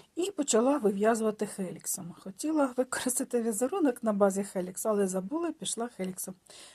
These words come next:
Розплутувати не буду. І другу шкарпетку я ще не розпочинала.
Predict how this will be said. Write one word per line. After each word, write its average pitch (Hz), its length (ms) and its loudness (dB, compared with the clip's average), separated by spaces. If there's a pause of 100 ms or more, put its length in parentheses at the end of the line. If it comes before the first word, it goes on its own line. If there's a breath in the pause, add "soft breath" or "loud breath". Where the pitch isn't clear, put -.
(160 loud breath)
Розплутувати 220 920 -4
не 196 160 -2
буду. 185 540 -8
І 220 220 0
другу 294 260 2
шкарпетку 302 580 0
я 254 140 -4
ще 240 200 -2
не 262 200 0
розпочинала. - 760 -8